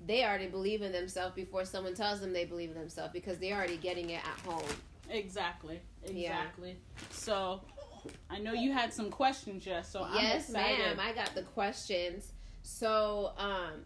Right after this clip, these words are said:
Speaker 1: I know that as a first-time mom, and that you being in a different season of your life, and you going through the changes of, you know, pregnancy and postpartum, I definitely know that it can be a challenge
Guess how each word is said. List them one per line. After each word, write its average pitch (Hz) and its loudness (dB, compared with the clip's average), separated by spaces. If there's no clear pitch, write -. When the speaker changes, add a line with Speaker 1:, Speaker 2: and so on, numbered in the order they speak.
Speaker 1:
I 220 4
know 247 2
that 220 2
as 190 0
a 190 -2
first-time 202 0
mom, 180 4
and 170 -2
that 170 -2
you 196 -4
being 185 2
in 170 -2
a 170 -6
different 175 -4
season 175 -4
of 165 -10
your 170 -6
life, 165 -6
and 185 2
you 185 -2
going 185 2
through 180 -4
the 160 -6
changes 190 -2
of, 165 -2
you 180 -2
know, 160 -2
pregnancy 190 0
and 165 -8
postpartum, 175 0
I 185 2
definitely 190 -2
know 180 2
that 175 0
it 180 -4
can - -2
be 175 2
a 170 2
challenge 220 2